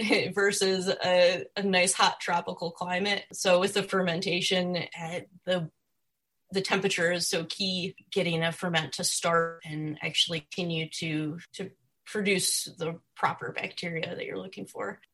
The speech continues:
I u-, I used a lot of, uh, banana leaves that went into Chinatown and got some banana leaves for, for covering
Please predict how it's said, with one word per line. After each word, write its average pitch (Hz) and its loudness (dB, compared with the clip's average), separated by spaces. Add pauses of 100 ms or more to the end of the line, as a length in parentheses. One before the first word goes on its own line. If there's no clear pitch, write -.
(100)
I 202 6
u-, 214 4
I 190 8
used 214 4
a 196 0
lot 190 6
of, 185 -2
uh, 175 -4 (260)
banana 190 6
leaves 185 0 (120)
that 185 2
went 202 -4
into 190 -2
Chinatown 190 4
and 180 0 (180)
got 185 0
some 196 -4
banana 180 0
leaves 175 -2
for, 175 -6 (420)
for 190 -10
covering 185 2